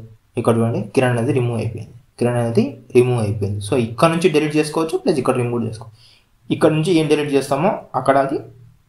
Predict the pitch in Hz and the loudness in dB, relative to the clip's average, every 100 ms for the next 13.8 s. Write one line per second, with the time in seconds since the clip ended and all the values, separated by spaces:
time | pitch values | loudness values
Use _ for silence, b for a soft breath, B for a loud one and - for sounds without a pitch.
0 | _ - 127 127 127 123 101 101 110 - | _ -6 -2 0 2 0 0 -4 -8 -6
1 | 143 160 - - - - _ - - - | -4 -4 -4 -12 -18 -20 _ -20 -20 -20
2 | - - - 135 127 127 127 120 117 107 | -20 -12 -2 0 0 0 0 -2 -2 0
3 | 156 196 143 127 113 113 B B B - | 2 4 2 2 -2 -4 B B B 2
4 | 151 156 156 143 135 131 147 123 110 123 | 4 4 2 2 -2 -2 -2 -4 -4 -4
5 | 123 110 117 110 131 220 - - 120 123 | -2 -2 -4 -4 -4 -8 -10 -8 -4 -2
6 | 123 127 117 120 113 113 110 113 110 110 | 0 0 -2 -2 -2 -2 -2 -4 -6 -4
7 | 143 139 - B B B - 120 120 127 | -4 -6 -10 B B B 0 2 4 2
8 | 127 123 117 123 120 107 - 113 117 123 | 2 0 -2 -2 0 0 -2 -8 -6 -6
9 | 107 110 110 110 104 104 101 101 101 - | -4 -2 -2 -2 -2 -4 -4 -8 -8 -12
10 | - - - - - - - _ - 135 | -18 -20 -20 -20 -20 -20 -20 _ 2 4
11 | 143 147 147 127 120 117 120 - 120 120 | 4 2 2 0 2 2 0 0 2 2
12 | 127 131 131 170 143 127 135 131 123 120 | 0 0 0 2 2 2 0 0 2 2
13 | 127 160 170 127 - 107 101 101 | 0 -2 -2 -4 -2 -4 -4 -8